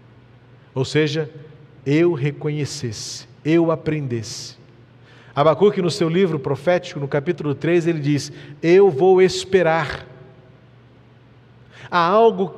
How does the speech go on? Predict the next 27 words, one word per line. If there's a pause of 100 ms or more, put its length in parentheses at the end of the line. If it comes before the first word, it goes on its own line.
a
ser
aprendido, (140)
há
algo
a
ser
desenvolvido. (360)
Então,
no
momento
da
tragédia, (100)
é
possível
reconhecer
a
soberania
de
Deus. (1000)
Questionamentos
do
tipo, (220)
"Deus
poderia
ter
evitado?",